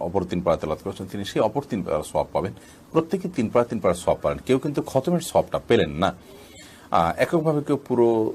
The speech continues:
কোরআন পড়ে শেষ করলেন, তাহলে পুরো কোরআন পড়ে শেষ করার যে সওয়াবটা তিনি লাভ করলেন। এক্ষেত্রে ভাগযোগ করে যদি করেন, তাহলে খতম হলো, but সে খতমটা ইন্ডিভিজুয়ালি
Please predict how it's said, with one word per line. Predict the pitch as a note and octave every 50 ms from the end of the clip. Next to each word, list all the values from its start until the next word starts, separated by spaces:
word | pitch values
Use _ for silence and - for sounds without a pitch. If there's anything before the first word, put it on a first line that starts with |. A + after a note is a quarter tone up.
| - -
কোরআন | - F#2+ F#2 F#2 F#2 F2+ F2+
পড়ে | - G#2 G2 F#2+
শেষ | - - G#2 - -
করলেন, | - F#2+ E2+ D#2+ D#2+ F#2 A2 C3+
তাহলে | - D3+ B2 A2 G#2+ G#2
পুরো | G2+ - G#2+ F#2+ F2+
কোরআন | F2+ F#2 F#2+ F#2+ A2 B2+ C3 -
পড়ে | C3 C3 B2+ C3 B2
শেষ | B2 - C#3+ A#2 -
করার | - - A2+ G2+ F#2 E2+
যে | E2+ F2
সওয়াবটা | F2 - - D2 - - B2+
তিনি | - - G2+
লাভ | E2 C#2+ C2+ - -
করলেন। | - B1 C2+ C2+ - - - - - - - - - -
এক্ষেত্রে | - C#3 - - G#3 - - A#2 F2 D#2+ E2+ G#2+ C3+ - - G2 D#2+
ভাগযোগ | D2 - A#2+ A#2+ A2+ A2 - F#3 F#3+ F#3 -
করে | - D3+ C#3+
যদি | A#2+ A#2 A2+ A2
করেন, | G#2+ - F#2 F2+ G#2+ A#2
তাহলে | A#2+ B2+ A#2 A#2+ A#2 B2 A#2+ -
খতম | - - C3+ C#3 C#4 C4
হলো, | - F2+ G2 E2 F#2 G#2+ - G#2+
but | B2+ B2
সে | - - D3+
খতমটা | C#3 C#3 C3+ D3 C#3+ - D#3+
ইন্ডিভিজুয়ালি | C3 G#2+ G2+ G#2+ A2 A2+ C#3 D3 E3+